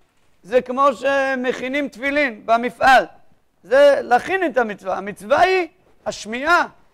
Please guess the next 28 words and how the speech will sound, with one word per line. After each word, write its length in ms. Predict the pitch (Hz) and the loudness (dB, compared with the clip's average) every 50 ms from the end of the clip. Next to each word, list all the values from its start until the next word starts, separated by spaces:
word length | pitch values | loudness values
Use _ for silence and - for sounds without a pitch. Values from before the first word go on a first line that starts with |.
| _ _ - | _ _ -12
והוא-, 240 | 165 208 226 233 220 190 | -10 -8 -8 -8 -10 -10
והוא-, 220 | 180 196 208 214 190 | -8 -6 -6 -6 -2
והם 160 | 202 220 208 | -2 -2 -2
אומרים, 280 | 214 226 220 302 311 247 | -2 -2 -2 -2 -2 0
זה 160 | 208 294 339 | 2 2 4
המקור 460 | 359 349 339 - - - 320 330 320 | 4 4 2 2 4 6 6 6 6
של 120 | 240 269 | 4 2
הרמב"ם. 520 | 311 330 320 311 339 339 330 294 285 233 180 - - _ _ _ _ _ _ _ - | 2 2 2 2 0 0 2 2 2 2 2 0 -10 _ _ _ _ _ _ _ -8
הרמב"ם 360 | 185 220 262 294 294 285 254 | -4 -2 -2 0 -2 -2 -6
בתשובות 460 | 240 - - 233 240 247 269 262 190 | -6 -12 -12 -6 2 2 2 2 2
למד 300 | 220 233 233 233 254 277 254 | 0 -2 2 2 2 2 2
מפה, 480 | 262 269 - - 277 294 277 214 - - - - _ _ _ _ _ | -2 -6 0 4 6 6 6 6 2 -4 -16 -20 _ _ _ _ _
מהסוגיה 400 | 214 233 247 - - 254 233 269 277 | -4 -4 -4 -4 -4 -2 2 2 2
בדף 160 | 262 277 269 | 2 2 0
כ"ח 220 | - 262 240 - 277 277 - | 0 -4 -2 0 0 0 0
עמוד 260 | 277 269 277 240 220 | 0 -2 0 4 6
ב', 120 | 277 277 - - - _ _ _ _ _ _ _ _ _ _ _ _ _ _ _ | 6 6 6 4 -4 _ _ _ _ _ _ _ _ _ _ _ _ _ _ _
בכ"ט 460 | 175 202 - 233 - - 254 269 254 | -10 -6 -4 -4 -2 2 2 2 2
עמוד 160 | 262 254 262 269 | 2 0 2 2
א' 140 | 269 262 262 - | 2 2 2 0
למעלה. 340 | 254 269 269 269 262 233 - - _ _ _ _ _ _ - - | -2 0 2 2 2 0 -2 -6 _ _ _ _ _ _ 0 4
הכה 440 | 311 370 370 - - 415 370 320 233 | 6 6 6 6 8 8 8 8 6
זיכרון 420 | 254 285 - - 277 330 359 370 330 | 2 -2 -2 2 4 6 6 6 4
תרואקטיב. 640 | - 240 320 339 381 381 370 - - - 302 254 196 147 _ _ _ _ _ _ _ - | 0 4 6 8 8 8 6 2 -2 -4 -4 -4 -4 -6 _ _ _ _ _ _ _ -14
שופר 720 | - - 294 285 208 - - 311 330 359 370 349 330 302 | -8 -2 -2 -2 -2 0 2 4 6 8 8 6 6 4
זה 80 | 262 277 | -2 -6
מצווה 320 | 269 - - 262 330 330 | -8 -4 2 4 4 4
שונה 680 | - - - 302 294 285 277 311 339 370 403 392 349 | 4 2 0 2 2 2 4 4 4 6 6 6 4